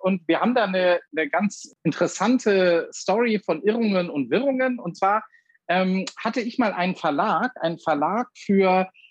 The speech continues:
Lehrmaterialien für Lehrerinnen und Lehrer. Ähm, Lehrer-Selbstverlag hieß das damals. Und, ähm, Jan war eigentlich mein Star-Autor.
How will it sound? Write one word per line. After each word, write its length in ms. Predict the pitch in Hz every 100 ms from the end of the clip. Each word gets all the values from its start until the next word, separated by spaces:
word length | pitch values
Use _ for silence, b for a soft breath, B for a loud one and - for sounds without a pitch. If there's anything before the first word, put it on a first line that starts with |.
| b
Lehrmaterialien 1080 | 120 143 262 208 147 - 135 135 139 135 131
für 160 | -
Lehrerinnen 540 | 139 165 220 123 131 147
und 160 | 123
Lehrer. 320 | 113 165 82 - - B B B -
Ähm, 280 | 131 131 123
Lehrer-Selbstverlag 800 | 143 147 160 190 - 107 196 -
hieß 160 | -
das 140 | 101 -
damals. 460 | 92 92 - - -
Und, 400 | 143 147 143 -
ähm, 300 | 139 139 143
Jan 400 | 135 143 208 254
war 260 | 190 190 -
eigentlich 480 | 160 185 180 165 -
mein 360 | 147 151 156 151
Star-Autor. 960 | - 151 160 - 107 95 107 95 101